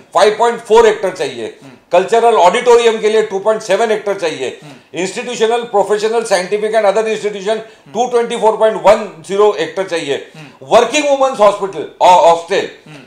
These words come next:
Speaker 1: वर्किंग वुमेन हॉस्टल के लिए एट पॉइंट वन हेक्टेयर चाहिए।
Speaker 2: हम्म।
Speaker 1: कहाँ है हमारे पास वन, वन पॉइंट, अ, एट पॉइंट वन हेक्टेयर?
Speaker 2: हम्म, हम्म।
Speaker 1: इंस्टीट्यूशनल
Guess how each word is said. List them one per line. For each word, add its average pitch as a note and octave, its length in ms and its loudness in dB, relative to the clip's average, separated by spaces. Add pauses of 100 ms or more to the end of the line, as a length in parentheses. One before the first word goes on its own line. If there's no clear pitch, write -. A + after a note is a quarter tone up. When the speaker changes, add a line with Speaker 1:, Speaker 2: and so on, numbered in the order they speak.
(100)
Speaker 1:
वर्किंग F#3 320 0
वुमेन B3 200 0
हॉस्टल G#3+ 340 4
के A3 80 -8
लिए A#3 120 2
एट G#3+ 320 2
पॉइंट A3+ 180 0
वन F#3 220 2
हेक्टेयर G3+ 280 -2
चाहिए। D#3 460 -6
Speaker 2:
हम्म। C3 120 -20
Speaker 1:
कहाँ C4 160 6
है C#4 80 8
हमारे A3+ 200 2
पास G#3 160 2
वन, E3+ 180 -2
वन D3 200 2
पॉइंट, E3 260 -2
अ, B2+ 180 -2
एट D3 260 0
पॉइंट F3 160 0
वन D#3+ 140 0
हेक्टेयर? C3 460 -8
Speaker 2:
हम्म, D#3 200 -20
हम्म। B2+ 400 -10
Speaker 1:
इंस्टीट्यूशनल A3+ 960 0